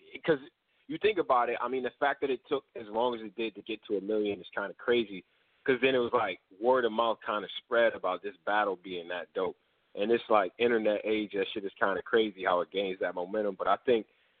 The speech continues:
yeah, you, like, as the time goes on, you learn to appreciate what niggas is bringing to the table. Like,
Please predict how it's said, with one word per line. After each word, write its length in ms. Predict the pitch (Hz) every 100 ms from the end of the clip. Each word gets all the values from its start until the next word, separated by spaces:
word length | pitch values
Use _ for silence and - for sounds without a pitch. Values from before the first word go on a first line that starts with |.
| _
yeah, 160 | - 175
you, 260 | 143 123 147 -
like, 160 | 123 -
as 240 | 127 143 151
the 60 | 135
time 300 | 165 147 139
goes 240 | 139 135
on, 200 | 135 147
you 120 | 123 123
learn 240 | 131 127
to 60 | 110
appreciate 760 | - 135 143 - 117 107 95 _ _ _
what 240 | - 117 127
niggas 240 | 117 107
is 80 | 101
bringing 240 | 104 117 110
to 100 | -
the 80 | 92
table. 380 | - 127 117 90
Like, 260 | 82 73